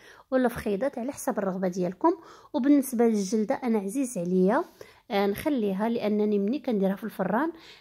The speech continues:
آه، كتجي مقرمشه وكتجي لذيذه. صراحه انا الدجاج بلا جلده ما كيعجبنيش.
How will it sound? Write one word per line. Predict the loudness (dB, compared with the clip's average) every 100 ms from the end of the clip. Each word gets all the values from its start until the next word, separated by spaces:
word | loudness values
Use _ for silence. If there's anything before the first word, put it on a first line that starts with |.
| -6
آه، | -4
كتجي | -2 -4 -2 -2
مقرمشه | -2 0 0 0 -2
وكتجي | -2 -2 0 -2
لذيذه. | -2 -2 -2
صراحه | -2 0 0 0 0 0
انا | 0
الدجاج | -2 -2 -2 -2 -2
بلا | -2 0 0 -4 -10
جلده | -4 -2 0 -2 -2 -4
ما | -2 -2
كيعجبنيش. | -2 -4 -4 -4 0 0 0